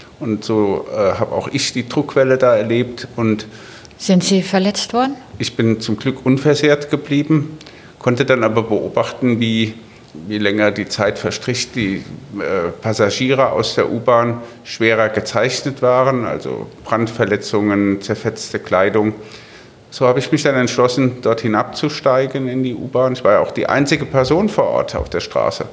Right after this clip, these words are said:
Speaker 1: und habe dann mit dem Licht meines Handys, äh, den Personen da unten in dem rußgeschwärzten und verrauchten,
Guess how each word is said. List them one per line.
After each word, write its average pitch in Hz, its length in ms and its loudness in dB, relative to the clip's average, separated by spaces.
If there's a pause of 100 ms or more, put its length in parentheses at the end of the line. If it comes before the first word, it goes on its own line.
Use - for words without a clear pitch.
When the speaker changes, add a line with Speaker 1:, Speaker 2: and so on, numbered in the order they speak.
(500)
Speaker 1:
und 110 180 -4
habe 117 200 -2
dann 117 280 0 (800)
mit 110 160 -6
dem 101 220 0
Licht - 440 -4
meines 95 400 0
Handys, 123 600 0 (400)
äh, 104 220 2
den 104 420 0
Personen 107 540 2
da 98 100 2
unten 107 340 0
in 101 160 0
dem 92 140 0
rußgeschwärzten 95 1120 -2 (420)
und - 180 -4
verrauchten, 98 800 -2